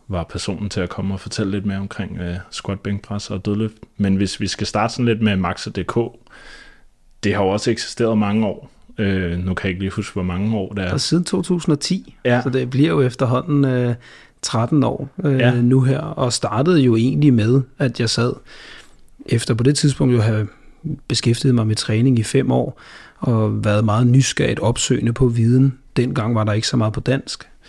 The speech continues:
Speaker 2: Sad og så nogle af de sådan største amerikanere, som delte jo deres viden, og så gik der en og støvsugede i baggrunden på den der instruktionsvideo, og det blev jeg bare så forundret over. Altså for fanden, det du siger er pisseklogt,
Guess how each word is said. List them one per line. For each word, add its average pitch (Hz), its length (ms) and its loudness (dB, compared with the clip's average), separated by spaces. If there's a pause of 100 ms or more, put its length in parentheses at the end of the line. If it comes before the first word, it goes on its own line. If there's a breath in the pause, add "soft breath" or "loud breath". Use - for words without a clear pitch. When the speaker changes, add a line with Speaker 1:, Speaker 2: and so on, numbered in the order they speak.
(160 loud breath)
Speaker 2:
Sad - 180 0
og 131 80 0
så 127 180 2
nogle 120 200 0
af 127 60 -2
de 127 80 -4
sådan 113 460 2
største 120 400 -2
amerikanere, 120 760 -2
som 120 220 -4
delte 123 320 0
jo 123 60 0
deres 139 420 -2
viden, 127 260 4 (320 loud breath)
og - 100 -4
så 135 100 -2
gik - 240 -6
der 127 60 0
en 127 160 -2
og 123 60 -2
støvsugede 131 500 0
i - 20 0
baggrunden 123 600 -4 (220)
på 123 60 0
den 117 140 0
der 120 60 -2
instruktionsvideo, 123 1040 -2
og 120 120 -6
det 127 100 -2
blev 135 160 2
jeg 131 120 0
bare 120 160 0
så 131 120 0
forundret 135 480 0
over. 127 200 -2 (540 loud breath)
Altså 110 160 -2
for 113 140 -4
fanden, 123 300 2
det 147 180 0
du 156 60 4
siger 143 240 4
er 131 40 2
pisseklogt, 143 680 0